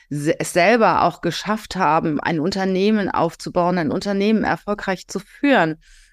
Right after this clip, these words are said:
und in ihrem Leben und in ihrem Business erfolgreich zu sein? Und es wird ja viel darüber gesprochen.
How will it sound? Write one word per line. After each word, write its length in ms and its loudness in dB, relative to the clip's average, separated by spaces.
und 320 2
in 200 0
ihrem 260 2
Leben 400 4
und 220 -2
in 100 -2
ihrem 380 0
Business 560 2
erfolgreich 760 -4
zu 160 -12
sein? 400 -2
Und 200 -2
es 140 -6
wird 140 4
ja 100 2
viel 180 2
darüber 400 0
gesprochen. 720 0